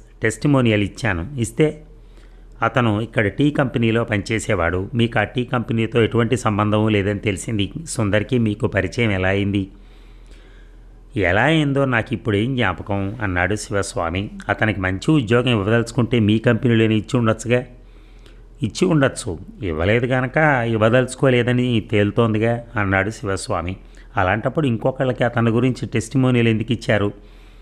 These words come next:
"దానికి తొంభై లక్ష తొంభై కారణాలు ఉండొచ్చు. ఒకటి, నా కంపెనీలో ఖాళీ ఏమి ఉండకపోవచ్చు. రెండు, అతనికి ఈ ఊరు ఇష్టం లేకపోయి ఉండొచ్చు. మూడు, అతనికి మద్రాసు వెళ్ళాలని అనిపించి ఉండొచ్చు.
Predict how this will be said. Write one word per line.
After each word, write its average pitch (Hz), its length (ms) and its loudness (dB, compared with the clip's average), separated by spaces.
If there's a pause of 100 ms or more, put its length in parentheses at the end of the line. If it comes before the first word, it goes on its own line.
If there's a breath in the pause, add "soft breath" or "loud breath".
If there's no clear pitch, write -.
(680 loud breath)
"దానికి 82 440 2
తొంభై 107 520 4
లక్ష 101 320 -2
తొంభై 98 360 0
కారణాలు 104 440 0
ఉండొచ్చు. 104 380 -4
ఒకటి, 107 540 -2
నా 104 140 2
కంపెనీలో 104 520 0
ఖాళీ 104 360 2
ఏమి 104 200 0
ఉండకపోవచ్చు. 101 640 -2
రెండు, 110 300 2
అతనికి 110 420 0
ఈ 107 40 2
ఊరు 107 220 0
ఇష్టం 104 320 0
లేకపోయి 95 400 0
ఉండొచ్చు. 98 400 0
మూడు, 117 340 2
అతనికి 107 320 0
మద్రాసు 101 460 0
వెళ్ళాలని 95 360 0
అనిపించి 101 440 -2
ఉండొచ్చు. 98 480 -2